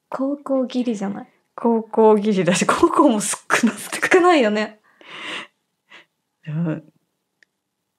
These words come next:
Speaker 2: 私、大学も全然。
Speaker 1: あー、大学も全然だわ、私。
Speaker 2: 全然残ってない。
Speaker 1: あ、大学はでも、そうね。まあ、ちら、ちらほら。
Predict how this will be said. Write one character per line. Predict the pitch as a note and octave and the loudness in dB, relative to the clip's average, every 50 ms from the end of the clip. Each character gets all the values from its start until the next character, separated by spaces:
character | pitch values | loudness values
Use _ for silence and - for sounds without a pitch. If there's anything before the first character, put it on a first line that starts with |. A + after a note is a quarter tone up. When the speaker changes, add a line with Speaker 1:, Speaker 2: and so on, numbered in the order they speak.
| _ - | _ -12
Speaker 2:
私、 | E3 - - - - | -10 -10 -10 -8 -6
大 | - F3 A#3 C#4+ D4+ | -2 0 0 0 2
学 | D#4+ E4+ E4 E4+ F#4 | 0 0 0 0 -2
も | F4+ F4+ D#4 | -2 -2 -2
全 | D#4 D4+ D#4 D4+ C#4+ C#4 | 2 2 2 2 2 2
然。 | D4+ D4+ D4 C#4+ C#4+ D4 D4 - _ _ _ _ _ _ _ _ _ _ _ _ _ _ _ _ _ _ | 0 0 0 0 -2 -4 -8 -16 _ _ _ _ _ _ _ _ _ _ _ _ _ _ _ _ _ _
Speaker 1:
あ | A#3+ B3 B3 C4 C4 C4+ C#4 C#4 C#4 C4+ C4+ C4 C4 C4 B3+ A3+ | -6 -4 -2 -2 0 0 0 0 0 0 0 0 0 -2 -4 -6
ー、 | - | -6
大 | G#3+ A3+ C#4 D#4 E4+ | -8 -6 -4 -4 -2
学 | E4+ F4+ E4+ E4+ - D#4 | 0 0 -2 0 -2 -2
も | D#4+ E4 D#4+ C#4+ | 0 0 0 0
全 | C4+ C#4+ D4+ D4+ | 0 0 0 0
然 | D4 D4+ C#4+ B3 | 0 0 0 0
だ | A3+ G3 | -2 -2
わ、 | G3+ G3 - | -4 -4 -6
私。 | - - A3 G3+ - - - A#3+ - _ _ _ _ _ _ _ _ | -10 -12 -14 -16 -14 -14 -16 -16 -18 _ _ _ _ _ _ _ _
Speaker 2:
全 | - G3+ F#3+ F#3 F#3+ | 0 0 2 2 2
然 | E3+ F3+ F3 E3+ | 2 2 0 2
残 | E3+ D#3+ D#3+ E3+ | 0 0 -2 -4
っ | D#3+ | -8
て | - - - A#2+ | -8 -10 -10 -10
な | A#2+ F#2+ - | -10 -10 -12
い。 | - _ | -12 _
Speaker 1:
あ、 | - G#3+ G3+ - _ _ | -8 -8 -8 -10 _ _
大 | - - - F4+ F4+ | -20 -12 -10 -6 -2
学 | G4 F#4+ F#4+ F#4+ F#4 | -2 -4 -2 -2 -2
は | E4+ F4 E4 | -2 0 0
で | E4+ E4+ | -2 -4
も、 | D4+ B3+ A3 G#3 - | -4 -4 -6 -8 -10
そ | - - - C4 A#3+ G#3 | -18 -14 -10 -8 -6 -6
う | - | -8
ね。 | - - | -10 -12
ま | A#3+ A3 G#3 | -14 -14 -12
あ、 | G3+ | -12
ち | - - E4 | -8 -6 -4
ら、 | D#4 B3+ - - - _ _ _ _ | -4 -4 -6 -8 -14 _ _ _ _
ち | - - E4+ | -8 -8 -6
ら | D4+ B3+ | -6 -8
ほ | G3 - - G3+ | -8 -8 -10 -10
ら。 | - A#3 | -10 -14